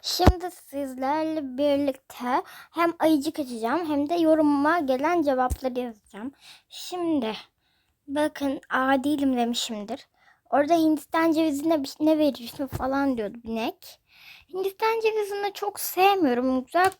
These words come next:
ama, hmm, yani biraz kötü geliyor efsanevi. Belki bir umut ayıcığı verebilirim onlara.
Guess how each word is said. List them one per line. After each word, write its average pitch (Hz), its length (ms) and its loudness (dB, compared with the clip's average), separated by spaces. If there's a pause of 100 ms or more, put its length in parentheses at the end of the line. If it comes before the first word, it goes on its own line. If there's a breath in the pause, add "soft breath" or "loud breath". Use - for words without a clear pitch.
ama, 320 360 2 (540 loud breath)
hmm, 359 260 2
yani 339 540 2 (1200 loud breath)
biraz 339 260 6 (100)
kötü - 300 -8
geliyor 240 460 4
efsanevi. 262 720 0 (380 loud breath)
Belki 349 760 2
bir 320 300 4
umut 392 320 0
ayıcığı 320 420 4
verebilirim 311 680 6
onlara. 202 520 -6